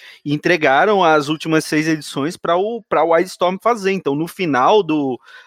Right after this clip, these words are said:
do Heróis Renascem, era o estúdio do Jim Lee que fazia os quatro títulos, né? Que foi naquela época que a Marvel terceirizou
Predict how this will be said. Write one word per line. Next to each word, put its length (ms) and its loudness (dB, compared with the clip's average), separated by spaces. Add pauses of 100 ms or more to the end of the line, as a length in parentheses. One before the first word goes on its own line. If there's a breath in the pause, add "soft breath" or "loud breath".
(100)
do 500 -6
Heróis 260 2
Renascem, 720 -2
era 540 2
o 460 -8
estúdio 360 -10
do 160 -10
Jim 140 -6
Lee 180 -6
que 140 -14
fazia 420 2
os 160 -2
quatro 360 0
títulos, 520 -4
né? 200 -4
Que 120 -18
foi 360 -10
naquela 340 -2
época 220 -4
que 100 -4
a 60 0
Marvel 360 0
terceirizou 880 -2